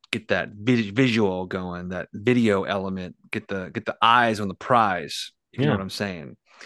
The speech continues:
Speaker 1: Um, next week, we'll get back to, uh, the required viewing again. John picked The Last Action Hero from nineteen ninety-three, I
Speaker 2: Yes.
Speaker 1: think. Um,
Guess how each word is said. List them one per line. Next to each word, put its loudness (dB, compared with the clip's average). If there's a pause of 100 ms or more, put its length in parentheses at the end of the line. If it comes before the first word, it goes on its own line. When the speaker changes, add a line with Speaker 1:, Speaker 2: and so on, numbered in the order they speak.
(360)
Speaker 1:
Um, 4 (420)
next 0
week, 2
we'll 0
get 0
back 0
to, 2
uh, 0
the -4
required 0
viewing 0
again. -2
John 0
picked -8
The -2
Last 0
Action -2
Hero 0 (720)
from 0
nineteen 0 (1160)
ninety-three, -2
I 0
Speaker 2:
Yes. 4
Speaker 1:
think. 0 (680)
Um, 4